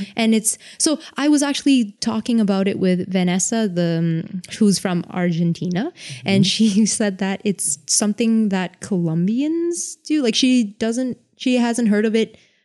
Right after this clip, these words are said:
Speaker 1: in other places. I wanted to s-
Speaker 2: Well, I mean, I think it depends on your name, like, because I don't think Andres and Felipe, I, I don't see how An-, Andres and Felipe would mix, you know?
Speaker 1: On, on Fel-,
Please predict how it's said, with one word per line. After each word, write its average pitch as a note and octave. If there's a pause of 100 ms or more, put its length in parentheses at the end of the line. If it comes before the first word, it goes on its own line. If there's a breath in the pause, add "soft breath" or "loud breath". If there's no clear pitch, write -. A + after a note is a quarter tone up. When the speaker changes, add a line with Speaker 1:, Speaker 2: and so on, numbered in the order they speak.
Speaker 1:
in F#3+
other F#3
places. F#4+
I A3
wanted A3+
to A#3 (200)
s- - (480 soft breath)
Speaker 2:
Well, G3
I C3+
mean, D#3+
I C#3+
think A#3
it A#3
depends D#3
on C#3
your C3
name, A#2+
like, G2+ (120)
because A2+
I A2+
don't C3
think B2
Andres A#2
and A2+
Felipe, A2+
I, -
I C3+
don't C3
see C3
how A#2+
An-, A#2+
Andres A#2+
and A#2+
Felipe A2+
would G#2+
mix, F#2+ (560)
you C3+
know? C3 (120)
Speaker 1:
On, G3 (400)
on A3
Fel-, F3+